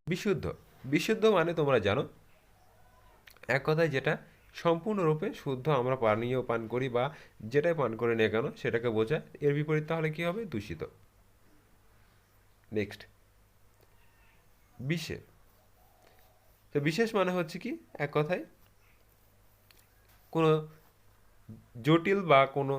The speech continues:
জাতি বা শ্রেণীকে কিন্তু বোঝায়। এর বিপরীত তাহলে কী হবে? কোনো সাধারণ বা একেবারে নরমাল জিনিসকে বোঝাবে। নেক্সট, বিশ্লেষণ,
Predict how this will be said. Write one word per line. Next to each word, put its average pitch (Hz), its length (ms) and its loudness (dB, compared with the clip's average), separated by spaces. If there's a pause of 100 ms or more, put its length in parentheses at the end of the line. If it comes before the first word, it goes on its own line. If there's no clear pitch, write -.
(760)
জাতি 151 360 2
বা 175 120 4
শ্রেণীকে 139 440 -2
কিন্তু 139 260 -4
বোঝায়। 110 420 -2 (520)
এর 175 140 2
বিপরীত 185 360 -2
তাহলে 170 280 2
কী 151 140 -6
হবে? 170 220 -4 (460)
কোনো 190 160 2
সাধারণ 175 520 2 (380)
বা 143 240 0
একেবারে 151 300 2
নরমাল 185 400 -2
জিনিসকে 160 340 -4
বোঝাবে। 156 420 -2 (1200)
নেক্সট, 113 280 -4 (4000)
বিশ্লেষণ, 196 480 0